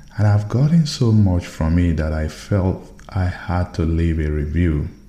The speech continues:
Would highly recommend you also give it a listen." Oh,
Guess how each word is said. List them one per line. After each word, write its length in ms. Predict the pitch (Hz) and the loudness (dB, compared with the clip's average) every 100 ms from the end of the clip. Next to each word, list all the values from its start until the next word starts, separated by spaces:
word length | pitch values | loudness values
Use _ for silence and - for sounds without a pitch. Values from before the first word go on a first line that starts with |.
| - - - - - - - | -20 -20 -20 -20 -20 -12 0
Would 420 | 98 101 101 - | 4 4 4 -2
highly 580 | - - 107 117 120 120 | -10 -2 2 4 4 4
recommend 720 | 113 95 - 95 92 95 87 | 4 2 2 2 4 4 4
you 240 | 82 78 - - | 2 0 -4 -2
also 460 | 107 123 - 113 | 0 0 0 0
give 260 | 98 92 85 | 2 2 2
it 100 | 82 | 0
a 140 | 76 | 0
listen." 760 | 78 78 82 - 76 69 - - - - - - - - - - - - - - | -2 0 0 -2 -4 -4 -6 -14 -20 -20 -20 -20 -20 -20 -20 -20 -20 -20 -20 -4
Oh, 500 | 107 90 80 98 123 | 0 2 2 0 -2